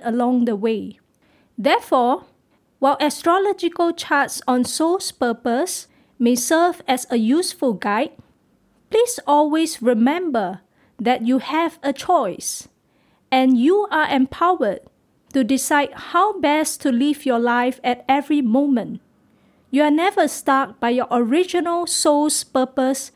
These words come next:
fixed at birth. If you don't like it, you can change it, provided that you are willing to do the inner work required to internalize the key lessons that you set out to learn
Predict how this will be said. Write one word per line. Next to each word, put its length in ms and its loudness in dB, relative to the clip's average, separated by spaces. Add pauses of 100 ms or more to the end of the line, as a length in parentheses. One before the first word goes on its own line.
fixed 580 -8 (180)
at 240 -4
birth. 480 -2 (500)
If 220 0
you 100 2
don't 340 0
like 300 0
it, 260 -4 (200)
you 100 2
can 240 -4
change 420 -4
it, 220 -4 (480)
provided 840 0
that 200 -4
you 380 2
are 160 2
willing 600 0 (200)
to 120 -2
do 320 0
the 200 -4
inner 320 0
work 280 2
required 640 -2 (560)
to 120 -4
internalize 920 0
the 80 0
key 340 0
lessons 720 0 (140)
that 180 -2
you 100 -2
set 300 0
out 240 -2
to 80 0
learn 480 2